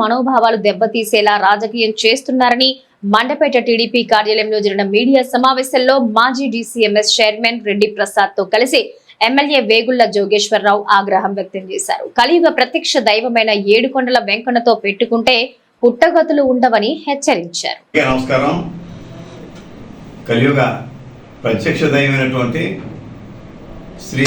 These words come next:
Speaker 2: వెంకటేశ్వర స్వామి యొక్క ఆధ్వర్యంలో, అక్కడ ఉన్నటువంటి ట్రస్ట్ ఆధ్వర్యంలో మరి చక్కగా గోవులకి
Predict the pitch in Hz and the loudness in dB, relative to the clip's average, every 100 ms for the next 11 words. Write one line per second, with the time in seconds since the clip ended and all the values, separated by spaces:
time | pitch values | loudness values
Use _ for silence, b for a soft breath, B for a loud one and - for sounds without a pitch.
0 | 135 117 156 143 147 147 131 131 131 127 | -2 -2 -2 -2 -2 -2 0 0 0 -2
1 | 120 - - - - - - - - - | -4 -4 -8 -14 -18 -20 -20 -20 -20 -20
2 | - - - - - - - - - - | -20 -20 -20 -20 -20 -20 -20 -20 -20 -20
3 | - 101 120 135 131 127 127 - - - | -8 -4 -2 0 2 2 2 0 -4 -10
4 | - - - - - 110 101 120 120 127 | -16 -18 -20 -20 -14 -10 -6 -2 -2 -2
5 | 123 110 - 131 123 131 127 117 101 - | -2 -4 -2 -2 0 -2 0 0 -2 -6
6 | - - - - - - - - - - | -12 -18 -18 -20 -20 -20 -20 -20 -20 -18
7 | - 120 113 123 - 135 151 123 127 127 | -8 -6 -4 -4 -4 -2 -2 0 -2 0
8 | 131 127 117 | 0 -2 -4